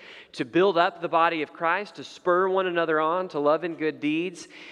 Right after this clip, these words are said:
He has entrusted a ministry to us. And inevitably, if you and I become passionate for the heart of Christ, if we seek Him, if we love Him, and we in obedience take up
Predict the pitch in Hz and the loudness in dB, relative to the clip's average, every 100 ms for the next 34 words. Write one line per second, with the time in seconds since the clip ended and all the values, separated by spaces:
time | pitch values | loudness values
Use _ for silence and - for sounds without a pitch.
0 | - 190 208 180 165 233 233 214 180 190 | 0 4 4 4 -2 0 0 2 0 2
1 | 208 196 - 156 127 120 113 101 - - | 2 0 -2 -4 -2 -4 -4 -4 -4 -4
2 | - - - - _ _ - 180 202 214 | -6 -20 -20 -20 _ _ -2 2 4 4
3 | 254 226 160 156 180 180 175 240 202 180 | 4 0 2 4 4 2 0 2 4 4
4 | 185 185 185 180 165 185 202 - 170 180 | 2 -2 -2 -2 2 2 2 -2 -6 -6
5 | - 160 151 175 180 190 - 156 147 175 | -2 -2 2 2 2 -2 0 2 2 -2
6 | 156 147 165 170 - 196 208 175 160 160 | -10 -4 -4 -4 -2 -2 -2 0 0 -2
7 | 165 190 190 190 196 135 135 160 - - | -2 0 2 2 0 -2 -2 -2 -8 -16
8 | - 151 170 180 202 208 185 196 185 170 | -6 -2 0 2 0 0 -2 -2 0 0
9 | 170 - 190 180 180 180 - - | -2 -8 -2 -2 2 2 0 -8